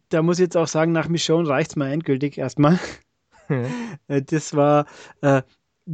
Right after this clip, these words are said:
Speaker 1: ja, schwierig, schwierig. Also bei, bei Telltale, da lenkt einfach die, die zu grottige Technik irgendwie
Speaker 2: Ja, ich muss
Speaker 1: schon
Speaker 2: sagen, ich hab's auf dem P C gespielt.
Speaker 1: Ja, okay, dann
Speaker 2: Daher,
Speaker 1: wird's wenigstens
Speaker 2: äh,
Speaker 1: nicht so.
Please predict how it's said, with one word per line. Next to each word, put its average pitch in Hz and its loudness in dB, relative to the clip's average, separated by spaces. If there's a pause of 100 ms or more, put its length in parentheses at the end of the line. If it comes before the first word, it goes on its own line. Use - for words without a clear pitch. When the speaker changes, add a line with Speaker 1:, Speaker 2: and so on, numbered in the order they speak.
(320)
Speaker 1:
ja, 156 2
schwierig, 151 2
schwierig. 147 0
Also 135 -4
bei, 143 0
bei 147 -4
Telltale, 151 -2
da 147 2
lenkt 151 -2
einfach 151 -4
die, 135 0
die 143 -4
zu 165 -2
grottige 143 0
Technik 139 -2
irgendwie 143 0
Speaker 2:
Ja, - -
ich 233 4
muss 233 4
Speaker 1:
schon - -4
Speaker 2:
sagen, 208 2
ich 202 -2
hab's 220 -2
auf - -4
dem 170 -4
P 160 -4
C 170 -2
gespielt. 151 -4 (180)
Speaker 1:
Ja, 131 2
okay, 127 0
dann 143 4
Speaker 2:
Daher, 160 2
Speaker 1:
wird's 151 0
wenigstens 151 0
Speaker 2:
äh, - -6
Speaker 1:
nicht 120 -10
so. 117 -8